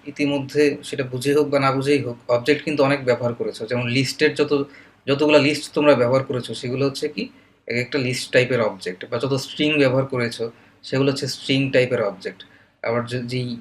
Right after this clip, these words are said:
ইন্টিজার ব্যব-, ব্যবহার করেছো, সেটা হচ্ছে একটা ইন্টিজার টাইপের অবজেক্ট। তো এই অবজেক্টের থাকে কি? এই অবজেক্টের থাকে বিভিন্ন অ্যাট্রিবিউটস।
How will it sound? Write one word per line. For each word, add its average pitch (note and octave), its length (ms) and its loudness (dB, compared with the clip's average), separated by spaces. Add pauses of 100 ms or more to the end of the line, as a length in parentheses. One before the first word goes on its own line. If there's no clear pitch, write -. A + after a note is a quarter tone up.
(120)
ইন্টিজার C3+ 420 2
ব্যব-, B2 360 -2
ব্যবহার B2 300 0
করেছো, A#2 260 -6
সেটা C3+ 240 -4
হচ্ছে C3+ 180 -6
একটা F#3 360 -2
ইন্টিজার B2 420 -4
টাইপের A2 280 -4
অবজেক্ট। - 440 -10 (800)
তো C3+ 160 0
এই D3 200 -2
অবজেক্টের F3+ 560 4
থাকে F3+ 320 -2
কি? A3+ 160 -2
এই C#3+ 180 2
অবজেক্টের C3+ 540 0
থাকে E3 220 -10
বিভিন্ন E3 420 -2 (320)
অ্যাট্রিবিউটস। A2+ 840 -8